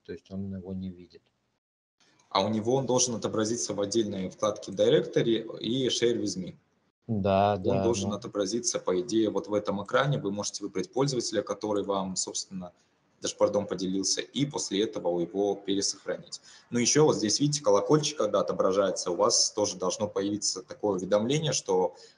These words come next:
Speaker 2: а, другой пользователь, э, поделился с вами этим дашбордом.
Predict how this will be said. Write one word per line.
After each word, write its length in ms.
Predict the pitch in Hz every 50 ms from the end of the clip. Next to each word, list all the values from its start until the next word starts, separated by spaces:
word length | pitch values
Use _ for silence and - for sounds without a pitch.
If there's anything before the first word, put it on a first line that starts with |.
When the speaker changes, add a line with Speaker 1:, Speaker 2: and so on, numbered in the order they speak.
| _ _ -
Speaker 2:
а, 160 | - 85 87
другой 260 | 90 107 107 110 95
пользователь, 640 | - - 147 170 170 156 139 135 - - 123 113 104
э, 200 | 101 98 92 90
поделился 540 | - - 90 90 92 101 127 135 - - -
с 120 | - - -
вами 240 | 98 110 113 104
этим 320 | 90 92 104 - - 95 92
дашбордом. 520 | - - - - 85 - - - - -